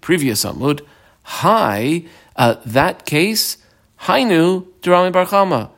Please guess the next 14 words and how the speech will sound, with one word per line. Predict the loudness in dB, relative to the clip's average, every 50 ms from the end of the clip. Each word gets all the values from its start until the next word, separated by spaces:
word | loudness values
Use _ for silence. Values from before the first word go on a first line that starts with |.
| _ _ _ _ _ _ -2
Uh, | 2 2 4 4 4
that | 2 0 0 0 -2
case, | -2 0 0 0 0 0 -2
that | -4 -4 -2 -2
issue | -2 -2 0 0 -2
we | 0 2
had | 2 0 0
was | 0 -2 -2
the | -2 -2
same | -2 0 0 0 0 -2 -2 -4 -4
as | -2 0 0 0 0 -2 -4 -8 -10
Rami | -4 -2 0 0 0 -2 -2
Bar | -2 0 -2 -2
Chama." | -2 -2 -2 -2 -4 -6 -10